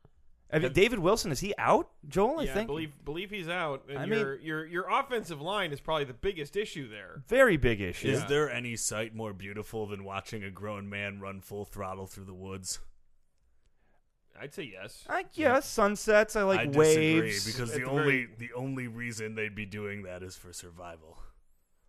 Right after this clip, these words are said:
Speaker 1: <laughs> A
Speaker 2: Uh,
Speaker 1: man running naked through the woods at full
Speaker 3: I
Speaker 1: throttle.
Speaker 3: never said naked. That was
Speaker 2: You
Speaker 3: just,
Speaker 2: said,
Speaker 3: you
Speaker 2: you
Speaker 3: just
Speaker 2: said
Speaker 3: <laughs>
Speaker 2: sight. Like,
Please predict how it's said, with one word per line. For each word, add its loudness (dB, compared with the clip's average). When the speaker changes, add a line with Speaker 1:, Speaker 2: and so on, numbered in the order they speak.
Speaker 1:
<laughs> -14
A 6
Speaker 2:
Uh, 4
Speaker 1:
man 6
running 6
naked 4
through -2
the 2
woods 2
at 0
full -2
Speaker 3:
I -4
Speaker 1:
throttle. 2
Speaker 3:
never -6
said -6
naked. -4
That -6
was -6
Speaker 2:
You -2
Speaker 3:
just, -2
Speaker 2:
said, -2
Speaker 3:
you -2
Speaker 2:
you 2
Speaker 3:
just 0
Speaker 2:
said 0
Speaker 3:
<laughs> -8
Speaker 2:
sight. -2
Like, -6